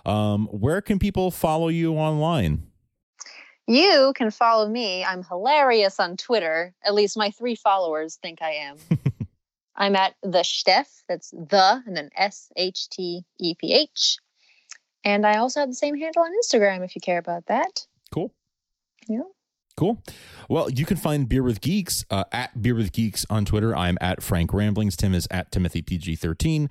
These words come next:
Speaker 1: Uh, you can find us, uh, at beer with geeks dot com or thought bubble audio dot com, where you'll also find a bunch of other of our, our fantastic shows, which you should really, really check out.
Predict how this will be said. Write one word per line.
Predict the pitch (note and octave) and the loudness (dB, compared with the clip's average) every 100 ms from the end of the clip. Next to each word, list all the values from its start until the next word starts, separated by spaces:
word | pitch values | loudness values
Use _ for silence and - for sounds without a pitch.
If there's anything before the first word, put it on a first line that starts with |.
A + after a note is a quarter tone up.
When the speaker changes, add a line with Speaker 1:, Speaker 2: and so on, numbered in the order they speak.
| - - - | -8 -20 -4
Speaker 1:
Uh, | F#2+ E2+ | -2 -2
you | E2+ E2+ G2+ | -2 -2 0
can | G#2 F#2+ | 2 0
find | - - G#2 G2+ | -2 -2 0 2
us, | G2 F#2 - F#2+ | 2 0 -2 -2
uh, | F#2 | -2
at | - F2+ | 0 -2
beer | F#2+ | 0
with | F2+ | 0
geeks | - F#2+ | 0 -2
dot | - F#2+ | 0 -2
com | - G2 F#2+ | 0 2 2
or | F#2+ | 0
thought | G#2+ F#3 G#3 | 0 0 0
bubble | F3 E3 | 0 0
audio | D3 C4 G#3 G2+ | 0 0 0 0
dot | F2+ - | -2 -2
com, | F2+ G2+ | 0 0
where | C#3+ | 0
you'll | F#2 | 0
also | D2 E2+ - | 0 -2 -4
find | E2+ E2 | -4 -4
a | D#2+ | -2
bunch | - B2+ | -2 -2
of | E2 | -2
other | G2+ A2 D2+ | -2 0 0
of | |
our, | D#2 D#2 D2+ - - - - | 0 -4 -6 -16 -20 -18 -6
our | D#2 D#2+ | -6 -4
fantastic | - E2 - D#2+ - D#2+ | -4 -4 -2 -4 -4 -6
shows, | - D2+ D#2+ | -4 -2 -4
which | F2+ | -6
you | E2+ | -8
should | D#2 D#2+ | -8 -4
really, | D#3+ B3 | 0 0
really | G#2 F2+ | 0 -2
check | E2 C#2+ - | -4 -8 -8
out. | G1+ | -12